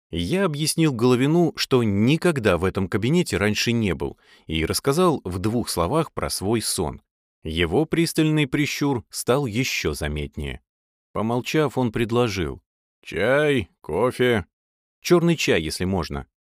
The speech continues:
не стал ломаться я. Артем поставил на стол поднос, на котором была небольшая черная чашка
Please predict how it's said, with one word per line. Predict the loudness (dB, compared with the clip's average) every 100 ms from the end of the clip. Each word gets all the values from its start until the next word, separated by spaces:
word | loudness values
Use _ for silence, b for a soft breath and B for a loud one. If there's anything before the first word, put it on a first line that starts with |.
| -10
не | -8
стал | -4 -2 -2
ломаться | -4 -6 -6 -4
я. | -4 -4 -8 _ _ _ _ b b b b
Артем | -6 2 2 4
поставил | 2 2 4 4
на | 2 0
стол | 0 0
поднос, | 0 -2 0 0 0 -6 -12
на | -10
котором | -6 -2 -2 0
была | 0 0 2
небольшая | 0 0 0 -2 0 0 0
черная | 0 0 2 0 0
чашка | 0 0 -2 -6